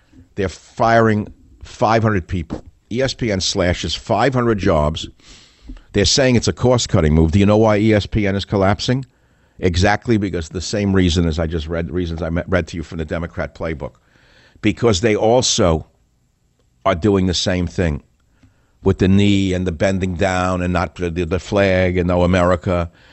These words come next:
and screw the white man. So people said, "You know what? Screw you. I'm not watching your sports anymore. Go to hell." They won't admit it. They won't admit it. They're saying, "Oh, it's because of the pandemic." No, it's not the pandemic, uh, of the viral pandemic. It's the pandemic of anti-white hatred.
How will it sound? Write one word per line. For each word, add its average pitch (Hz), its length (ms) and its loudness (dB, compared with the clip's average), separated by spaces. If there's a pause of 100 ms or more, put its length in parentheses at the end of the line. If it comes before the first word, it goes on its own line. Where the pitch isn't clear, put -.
(120)
and 90 220 -2
screw - 320 2
the 101 100 4
white 92 260 2
man. 92 380 2 (480)
So - 140 -4
people 117 320 -2
said, 110 180 -2
"You 104 80 2
know 110 120 2
what? 131 120 2
Screw - 320 2
you. 113 140 4
I'm 98 60 2
not 95 140 2
watching 92 320 0
your 87 80 -4
sports 87 440 -2
anymore. 80 220 2
Go 82 120 2
to 85 100 4
hell." 76 320 0 (300)
They 160 140 2
won't 180 200 4
admit 110 300 2
it. 208 280 -2 (1000)
They 127 100 -2
won't 151 160 4
admit 127 200 2
it. - 20 -2
They're 117 80 -8
saying, 113 160 -4
"Oh, 113 160 2
it's 104 100 0
because 98 300 -2
of 98 80 -2
the 95 160 -2
pandemic." 104 560 0
No, 165 160 2
it's 180 160 -2
not 208 220 0
the 185 60 0
pandemic, 95 640 0 (120)
uh, 90 140 0
of 90 300 -2
the 95 100 0
viral 90 300 2
pandemic. 80 460 0 (380)
It's 123 200 0
the 131 80 0
pandemic 127 520 2
of 117 100 0
anti-white 113 500 2
hatred. 95 480 0